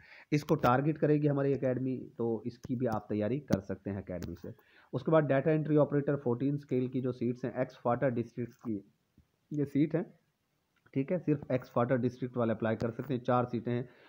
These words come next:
क्वालिफिकेशन की रिक्वायरमेंट वही है, इनका कोटा है अलहदा से, ठीक है। उसके अलावा जो है डेटा एंट्री ऑपरेटर की फ़ीमेल की सीट्स अलहदा हैं और ये तीन सीट्स हैं।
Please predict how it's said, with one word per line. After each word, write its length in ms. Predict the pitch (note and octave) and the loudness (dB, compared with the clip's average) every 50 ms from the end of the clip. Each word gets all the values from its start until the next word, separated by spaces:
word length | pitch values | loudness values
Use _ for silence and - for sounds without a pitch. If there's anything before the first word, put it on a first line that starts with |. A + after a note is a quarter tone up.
| - _ | -10 _
क्वालिफिकेशन 580 | - B2 B2 B2 B2 - B2 C3+ A#2+ - C3+ C3 | 0 2 2 2 2 0 -2 -2 -2 -2 -2 -2
की 80 | C3+ A#2+ | -2 -2
रिक्वायरमेंट 440 | A#2+ A2+ A#2+ A#2 A2 A2 A2 A2 | -2 0 0 0 0 0 0 -2
वही 260 | G#2+ A2 A#2+ B2+ C#3 C#3+ | -2 -2 -2 -2 -2 -2
है, 120 | C3+ B2 | -2 -4
इनका 220 | A#2 A2+ A2+ A#2 | -6 -4 -4 -4
कोटा 340 | G#2+ - - A2+ A2+ - B2 | -4 -2 0 -2 0 0 0
है 120 | B2 C3 A#2+ | 0 0 0
अलहदा 280 | A2+ A2+ A2+ A#2+ B2 | 0 0 0 0 -2
से, 140 | A#2+ - C#3 | -4 -6 -8
ठीक 240 | - - C3 B2+ F3+ | -6 -6 -6 -6 -6
है। 140 | F#3+ F#3+ - _ _ _ _ _ _ _ _ _ _ _ _ - | -6 -8 -8 _ _ _ _ _ _ _ _ _ _ _ _ -8
उसके 240 | C#3+ C#3 - - E3 | -8 -6 -2 2 4
अलावा 160 | D3+ D3+ D3+ | 4 6 4
जो 160 | D3 D3 D#3 | 4 4 2
है 220 | D3+ D#3 D3+ - - B2 | 2 2 2 0 -4 -4
डेटा 280 | A#2+ C3 C3+ B2+ D#3 | -2 0 0 2 2
एंट्री 240 | D3+ D3 C#3 C#3+ C3+ | 2 2 2 2 2
ऑपरेटर 420 | C3+ B2+ C3 C3+ B2+ B2+ C#3 C3 | 2 2 2 0 -2 -2 -2 -2
की 240 | B2+ - C3 C3 C3+ | -2 -2 -2 -2 -4
फ़ीमेल 440 | C3 - C3+ C3 C3 C#3+ D3+ E3 E3 | -2 -2 0 2 4 4 4 4 4
की 140 | C#3+ C#3 B2 | 2 -2 -2
सीट्स 300 | - B2 A#2+ A#2 - _ - | 0 0 -2 -2 -4 _ -6
अलहदा 320 | A2 G#2+ A2 A2+ A#2+ D3+ | -2 -2 0 0 2 2
हैं 280 | D3+ D3 D#3 D#3 D#3 - _ _ _ _ _ _ - | 2 2 0 -2 -4 -10 _ _ _ _ _ _ -2
और 160 | G2+ G#2+ A2+ | 0 0 2
ये 120 | A2+ A#2+ | 2 0
तीन 320 | A#2 - - B2 B2+ B2+ B2 | 0 0 0 0 0 0 0
सीट्स 340 | - B2+ B2+ B2+ - - C3 | 0 0 -2 -2 -2 -4 -6
हैं। 200 | B2 B2 B2+ | -6 -6 -8